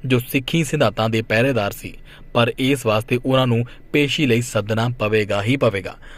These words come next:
ਪਰ ਵੱਡੀ ਗੱਲ ਇਹ ਹੈ ਕਿ ਉਹਨਾਂ ਨੂੰ ਅਕਾਲ ਤਖਤ ਸਾਹਿਬ ਦੇ ਮੂਹਰੇ ਸੱਦਣ ਦੇ ਵਾਸਤੇ ਜੇਕਰ ਕੋਈ ਬੁਲਾਵੇਗਾ ਤਾਂ ਕੌਣ ਸੱਦੇਗਾ ਅਤੇ ਉਹਨਾਂ ਦਾ ਕਿਵੇਂ ਸੱਚ ਦਾ ਸੱਚ ਅਤੇ ਝੂਠ ਦਾ ਝੂਠ ਹੋਣ ਤੋਂ ਬਾਅਦ ਸਾਰੀ ਦੀ ਸਾਰੀ ਗੱਲਬਾਤ ਜੋ ਹੈ ਉਹ ਸਾਫ਼ ਤਰ੍ਹਾਂ ਦੇ ਨਾਲ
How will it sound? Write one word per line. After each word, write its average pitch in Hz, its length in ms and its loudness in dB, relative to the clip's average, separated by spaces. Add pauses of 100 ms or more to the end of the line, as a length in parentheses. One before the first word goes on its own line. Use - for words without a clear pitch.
(120)
ਪਰ 160 120 6
ਵੱਡੀ 160 280 4
ਗੱਲ 156 180 6
ਇਹ 147 200 6
ਹੈ 156 100 6
ਕਿ 156 240 -2
ਉਹਨਾਂ 143 240 2
ਨੂੰ 131 300 0
ਅਕਾਲ 120 340 0
ਤਖਤ 123 280 -4
ਸਾਹਿਬ 117 340 -4
ਦੇ 110 120 -2
ਮੂਹਰੇ 113 380 -2 (260)
ਸੱਦਣ 175 440 4
ਦੇ 147 120 6
ਵਾਸਤੇ 135 380 4
ਜੇਕਰ 123 340 4
ਕੋਈ 117 160 4
ਬੁਲਾਵੇਗਾ 107 680 2 (240)
ਤਾਂ 123 200 0
ਕੌਣ 139 260 2
ਸੱਦੇਗਾ 104 440 -2 (280)
ਅਤੇ 160 160 6
ਉਹਨਾਂ 185 220 8
ਦਾ 175 180 8
ਕਿਵੇਂ 165 380 4
ਸੱਚ 147 280 2
ਦਾ 135 120 6
ਸੱਚ 131 260 4
ਅਤੇ 135 160 4
ਝੂਠ 127 280 0
ਦਾ 127 100 2
ਝੂਠ 127 300 0
ਹੋਣ 120 480 2
ਤੋਂ 113 140 0
ਬਾਅਦ 117 340 2 (380)
ਸਾਰੀ 139 340 2
ਦੀ 135 120 -2
ਸਾਰੀ 113 300 0
ਗੱਲਬਾਤ 110 420 0
ਜੋ 113 220 2
ਹੈ 113 60 4
ਉਹ 127 180 -2
ਸਾਫ਼ 131 480 0 (340)
ਤਰ੍ਹਾਂ 113 240 2
ਦੇ 110 120 0
ਨਾਲ 110 260 0